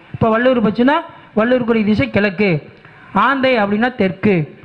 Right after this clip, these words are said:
காகம்னா மேற்கு, கோழினா வடக்கு, அதே மாதிரி மயில்னா ஆகாயம். அப்புறம் மயிலுக்கு வந்து எந்த திசை வேணா பார்த்து உட்காரலாம், ஒண்ணும் பிரச்சனை இல்லை. அதே மாதிரி வந்து பாத்தீங்கன்னா அந்தந்த பச்சுக்குரிய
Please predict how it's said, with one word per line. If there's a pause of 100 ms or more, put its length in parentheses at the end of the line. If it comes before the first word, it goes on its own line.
(240)
காகம்னா
மேற்கு,
கோழினா
வடக்கு, (180)
அதே
மாதிரி (220)
மயில்னா
ஆகாயம். (280)
அப்புறம்
மயிலுக்கு
வந்து
எந்த
திசை
வேணா
பார்த்து
உட்காரலாம், (260)
ஒண்ணும்
பிரச்சனை
இல்லை. (480)
அதே
மாதிரி
வந்து
பாத்தீங்கன்னா (1120)
அந்தந்த
பச்சுக்குரிய